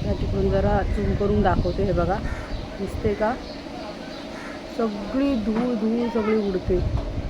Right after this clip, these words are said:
म्हणजे हे झालंय, अं, वादळ आल्यावर कसं उडतं तसं झालंय. आता वाजलेत बघा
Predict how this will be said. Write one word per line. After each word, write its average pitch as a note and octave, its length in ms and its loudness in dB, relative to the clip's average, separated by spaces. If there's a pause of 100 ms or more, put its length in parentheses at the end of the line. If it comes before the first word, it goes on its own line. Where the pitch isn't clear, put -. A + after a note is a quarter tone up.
(200)
म्हणजे A#3+ 400 6 (580)
हे A3 140 4
झालंय, G3 320 4 (1700)
अं, F#3 400 2 (420)
वादळ G#3 420 4
आल्यावर B3 360 8
कसं B3 220 4
उडतं G#3+ 280 2
तसं G#3 280 0
झालंय. E3 300 2 (580)
आता G3+ 160 2
वाजलेत G#3 420 4 (100)
बघा A3 300 6